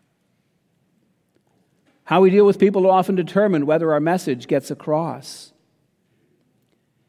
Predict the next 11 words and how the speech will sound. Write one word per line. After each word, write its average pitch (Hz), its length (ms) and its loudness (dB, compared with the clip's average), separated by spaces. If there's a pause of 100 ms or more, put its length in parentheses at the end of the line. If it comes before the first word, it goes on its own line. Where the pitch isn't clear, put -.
(200)
If 156 100 0
you 233 100 4
come 240 200 2
across 214 420 0
as 180 100 0
being 190 360 2
self-righteous 196 1160 -2 (640)
or - 200 -4
argumentative, 208 1000 0 (2000)
you 170 140 2
will 196 520 0